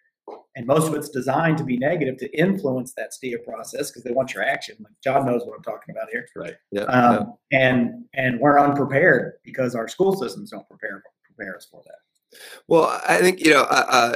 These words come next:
Speaker 3: you mentioned, well, I think, you know, before, uh, like, to get into that neuroplasticity, why don't we take a little bit of a travel through,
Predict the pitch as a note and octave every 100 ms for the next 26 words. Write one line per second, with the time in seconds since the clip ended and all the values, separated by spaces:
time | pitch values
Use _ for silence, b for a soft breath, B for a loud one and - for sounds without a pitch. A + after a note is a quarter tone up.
0 | - C3 C3 C#3+ - C3 A#2+ - _ _
1 | _ _ - - D#3 F3 A3 - D#3 A#2+
2 | C3+ C3+ - - C3 B2 A#2 C#3+ B2 D#3
3 | D#3+ D3 B2 B2+ B2 B2 A#2+ A2+ A2+ -
4 | A#2+ A#2 G#2+ G2+ _ b b - C#3 F3
5 | E3+ D#3 C#3 C3 B2 A#2 A#2+ A#2 A2 A2
6 | A#2 A#2+ A2+ A2+ - A2+ A2+ G#2+ G2+